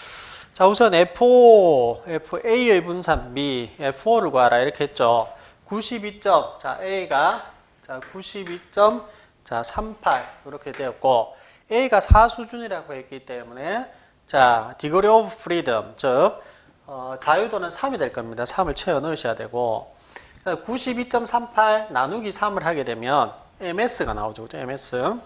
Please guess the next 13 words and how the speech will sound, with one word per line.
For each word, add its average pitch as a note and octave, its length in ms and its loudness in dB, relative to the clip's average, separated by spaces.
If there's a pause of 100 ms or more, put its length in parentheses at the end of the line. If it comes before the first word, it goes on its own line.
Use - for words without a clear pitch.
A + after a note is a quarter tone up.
(680)
삼십 - 540 -14
점 F3 340 -2 (680)
칠구가 F3 600 -2
나옵니다. A#2+ 800 -6 (580)
자, G#3 160 4
다음에 G#3+ 340 0
B, D#3 680 -4 (260)
B는 F#3+ 440 0
이십 G3+ 440 -6
점 D3+ 180 -4
이륙이라고 F#3 920 -4
되어 F#3 220 -6
있고요. B2 420 -10